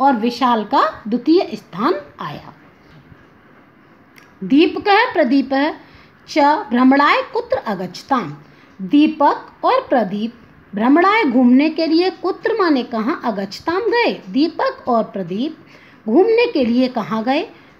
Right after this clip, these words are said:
तौ भ्रमणाय मनाली नामना पर्वत स्थलम अगच्छताम, तौ वे दोनों भ्रमणाय घूमने के लिए मनाली नाम के पर्वत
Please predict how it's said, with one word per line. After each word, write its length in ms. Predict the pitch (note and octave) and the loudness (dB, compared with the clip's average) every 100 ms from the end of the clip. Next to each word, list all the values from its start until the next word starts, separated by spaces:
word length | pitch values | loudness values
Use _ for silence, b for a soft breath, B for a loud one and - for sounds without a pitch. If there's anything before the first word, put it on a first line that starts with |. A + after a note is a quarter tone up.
| B | B
तौ 280 | E4 G#4 B4+ | 0 2 2
भ्रमणाय 540 | D4 C#4 A#3+ A#3+ C#4 D4+ | 2 2 4 4 2 2
मनाली 540 | A3+ A3+ B3+ F4 G#4 | 0 0 2 2 4
नामना 520 | D#4+ A#3 A#3 A#3+ A#3+ | 4 2 0 0 -2
पर्वत 540 | A#3 A#3+ C4+ F4 F4 - | -4 -4 0 -2 -2 -8
स्थलम 440 | B3 - D#4 G4+ - - | -12 -2 2 2 0 -6
अगच्छताम, 680 | A#3 F#3+ G3 - - E4 G#3 D3 - b b b b D#4+ | -8 -6 -8 -8 -2 -2 -2 -6 -14 b b b b 0
तौ 240 | F#4+ A4+ | 2 2
वे 180 | C4+ C4 | 4 2
दोनों 480 | C4 E4 E4 F4+ C#4+ | 4 4 6 6 4
भ्रमणाय 480 | A#3+ B3+ C4+ E4 D#4+ | 4 4 4 4 2
घूमने 480 | G3+ B3 E4 F#4+ | 2 6 6 6
के 180 | F4+ E4+ | 4 0
लिए 240 | D#4+ F4 F4 | 2 2 2
मनाली 720 | A#3+ A3 B3+ D#4+ F4+ G#4 G#4+ | 2 2 2 4 4 4 4
नाम 360 | C4+ A3+ C#4 | 4 4 2
के 240 | D4 D#4+ F4 | 2 0 -4
पर्वत 640 | F4+ - D#4 F4+ A4 A4 | -4 -4 -2 0 -2 -4